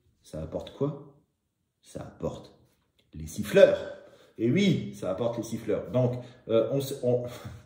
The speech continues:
<laughs> on va bien voir. Euh, pour l'instant, c'est pas tout, c'est pas du tout clair.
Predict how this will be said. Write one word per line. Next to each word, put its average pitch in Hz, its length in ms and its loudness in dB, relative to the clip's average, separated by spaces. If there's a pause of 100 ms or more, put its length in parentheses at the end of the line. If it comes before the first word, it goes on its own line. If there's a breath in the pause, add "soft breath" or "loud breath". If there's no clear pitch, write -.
<laughs> - 480 -18
on 131 200 0
va 151 140 8
bien 139 180 6
voir. 151 840 4
Euh, 110 200 4
pour 139 140 -2
l'instant, 143 580 0
c'est - 180 -8
pas 127 100 4
tout, - 220 -2
c'est - 220 -4
pas 160 120 6
du 180 120 0
tout 170 120 -4
clair. 139 540 4